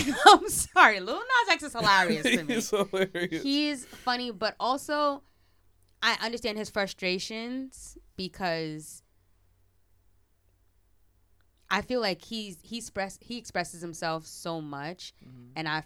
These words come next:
Speaker 1: feel like when it comes to the industry, sometimes people can take but so much and they can't take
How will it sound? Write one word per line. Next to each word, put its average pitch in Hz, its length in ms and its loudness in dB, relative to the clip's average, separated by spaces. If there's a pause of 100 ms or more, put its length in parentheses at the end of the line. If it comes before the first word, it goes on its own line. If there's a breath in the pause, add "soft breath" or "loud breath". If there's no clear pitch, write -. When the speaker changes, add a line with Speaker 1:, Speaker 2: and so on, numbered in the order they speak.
Speaker 1:
feel 175 200 -2
like 151 280 -6
when 151 120 -8
it 151 100 -10
comes 160 280 -10
to 165 80 -8
the 143 120 -10
industry, 156 400 -12
sometimes 151 560 -12
people 160 200 -10
can 151 180 -14
take - 360 -10 (220)
but 151 180 -6
so 165 100 -14
much 151 180 -10
and 143 100 -14
they 139 60 -14
can't 143 260 -16
take 143 200 -16